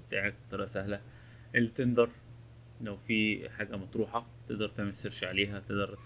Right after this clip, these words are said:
تخصص الحاجات اللي فيها. في work flow بحيث إن أنت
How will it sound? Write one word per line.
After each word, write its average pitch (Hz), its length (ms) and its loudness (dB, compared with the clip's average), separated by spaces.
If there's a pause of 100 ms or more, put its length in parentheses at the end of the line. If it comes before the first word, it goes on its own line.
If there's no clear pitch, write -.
(400)
تخصص 113 520 -2
الحاجات 98 360 -6
اللي 95 120 -14
فيها. 107 220 -6 (460)
في 139 180 10
work 135 260 10
flow 127 300 8
بحيث 120 280 -8
إن 110 140 0
أنت 113 120 -2